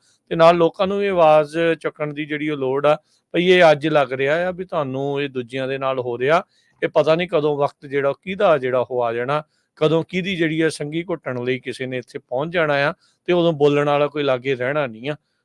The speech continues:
ਅਹ, ਜਦੋਂ ਅਖੀਰ ਦੇ ਵਿੱਚ ਬੰਦਾ ਫਿਰ ਇਕੱਲਾ ਰਹਿ ਜਾਂਦਾ ਆ। ਸੋ ਜਦੋਂ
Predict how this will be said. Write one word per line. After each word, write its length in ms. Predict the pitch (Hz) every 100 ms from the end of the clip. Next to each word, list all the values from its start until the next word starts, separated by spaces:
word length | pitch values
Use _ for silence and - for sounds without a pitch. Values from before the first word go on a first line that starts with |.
| _
ਅਹ, 160 | 131 131
ਜਦੋਂ 260 | 131 139 131
ਅਖੀਰ 240 | 139 139
ਦੇ 80 | 147
ਵਿੱਚ 220 | 135 127
ਬੰਦਾ 260 | 120 120 123
ਫਿਰ 120 | 135
ਇਕੱਲਾ 340 | - 131 147
ਰਹਿ 180 | 123 113
ਜਾਂਦਾ 360 | 123 131 147 170
ਆ। 40 | _ _ _
ਸੋ 120 | 156
ਜਦੋਂ 280 | 139 143